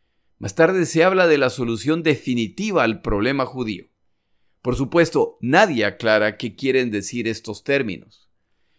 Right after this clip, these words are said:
Finalmente se habla de la solución final al problema judío.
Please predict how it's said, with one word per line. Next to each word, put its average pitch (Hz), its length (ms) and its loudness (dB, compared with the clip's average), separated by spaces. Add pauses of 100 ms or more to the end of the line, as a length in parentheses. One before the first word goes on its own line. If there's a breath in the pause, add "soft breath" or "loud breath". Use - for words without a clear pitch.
(160)
Finalmente 151 720 2
se 117 200 -2
habla 156 460 4
de 113 160 0
la 113 160 2
solución 143 880 0
final 127 720 -2
al 107 280 0
problema 113 520 0
judío. 98 500 -10